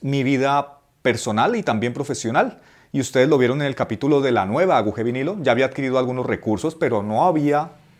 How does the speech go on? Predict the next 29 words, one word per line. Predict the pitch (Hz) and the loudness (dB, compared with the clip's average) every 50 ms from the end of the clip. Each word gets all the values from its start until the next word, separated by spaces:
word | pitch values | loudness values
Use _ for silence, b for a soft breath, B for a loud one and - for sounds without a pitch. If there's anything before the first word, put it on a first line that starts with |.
| _ _ | _ _
decidido | - 120 120 117 - 104 90 92 95 120 131 - | -2 -2 -2 -2 -2 -4 -4 0 0 -2 -2 0
comenzar | - 131 113 98 90 85 - 98 90 | -2 -2 -2 -2 -4 -4 -4 -4 -4
nuevamente. | 104 107 110 117 143 185 185 - - 90 B B B B B B B B B | -2 -2 -2 0 0 0 -2 -2 -4 -8 B B B B B B B B B
Había | 113 113 107 | -2 0 0
adquirido | - - 135 120 127 | 0 0 0 0 0
una | 127 131 120 | -2 -2 -2
nueva | 120 117 113 110 110 | -2 0 0 0 0
cámara, | - - 135 123 131 139 180 240 | 4 4 4 4 6 4 2 0
ya | - 117 101 | -2 -2 -4
una | 104 110 107 | -4 -4 -4
cámara | - 120 110 110 117 117 110 101 87 82 - - - - - | -4 -4 -2 -2 0 0 2 0 0 -4 -8 -14 -20 -16 -10
más | 104 107 98 101 92 | -4 -2 -2 0 0
dedicada | 123 117 104 - - 98 92 101 110 117 107 92 | 0 0 0 0 0 2 2 4 4 2 0 0
a | |
este | 87 - - 110 | -2 -6 -8 -10
tipo | - 107 - - 117 110 | -10 -10 -6 -2 -2 -2
de | |
trabajos, | - 104 92 85 82 82 82 135 156 - 110 | 0 0 2 2 2 2 0 -2 -6 -8 -8
no | 98 | -6
una | 101 110 107 - | -4 -4 -4 -4
cámara | - 107 104 92 87 | -4 -4 -2 -2 -2
web, | 78 90 90 85 | -2 -2 -4 -4
sino | - 147 120 | -4 -6 -6
una | 101 90 - | -8 -8 -8
cámara, | - 98 92 98 95 90 87 - - _ - | -8 -6 -4 -4 -4 -6 -6 -10 -16 _ -18
pues, | - 90 85 - - - - - _ _ _ _ _ _ _ _ _ _ _ _ - - | -16 -16 -14 -14 -16 -20 -20 -20 _ _ _ _ _ _ _ _ _ _ _ _ -6 -2
profesional, | - 113 90 95 92 - - 76 90 120 147 131 | 0 0 0 0 -2 -4 -4 0 2 2 2 2
digámosle | 107 - 90 120 107 - | 0 -4 -4 -6 -6 -4
así, | - 170 208 208 | -4 -6 -6 -6